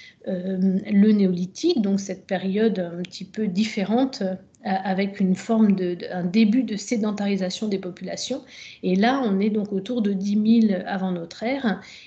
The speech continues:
et on a une culture très particulière, très caractéristique sur place, avec même des structurations d'habitats un peu circulaires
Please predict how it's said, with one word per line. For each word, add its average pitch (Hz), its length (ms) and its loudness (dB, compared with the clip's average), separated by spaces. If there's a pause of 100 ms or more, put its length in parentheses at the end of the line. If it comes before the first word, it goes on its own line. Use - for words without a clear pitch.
(120)
et 214 240 4
on 185 120 2
a 220 40 4
une 220 160 4
culture 208 420 -6
très - 380 -4
particulière, 226 760 -6
très 240 200 -4
caractéristique 240 960 -2
sur - 240 -12
place, 233 440 -2
avec 208 320 0
même 226 200 8
des 208 80 4
structurations 220 760 -2
d'habitats 196 440 -2
un 208 100 0
peu 196 160 -4
circulaires 220 680 0